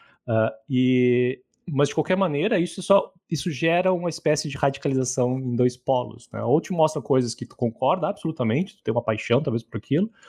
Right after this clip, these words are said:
ou coisas que tu discorda completamente, sem mostrar muito a área cinza no meio,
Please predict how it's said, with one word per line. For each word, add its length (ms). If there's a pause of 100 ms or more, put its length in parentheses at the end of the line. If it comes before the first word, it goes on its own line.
(120)
ou 100
coisas 240
que 80
tu 20
discorda 520
completamente, 560
sem 200
mostrar 440
muito 640 (640)
a 120
área 160
cinza 520
no 80
meio, 300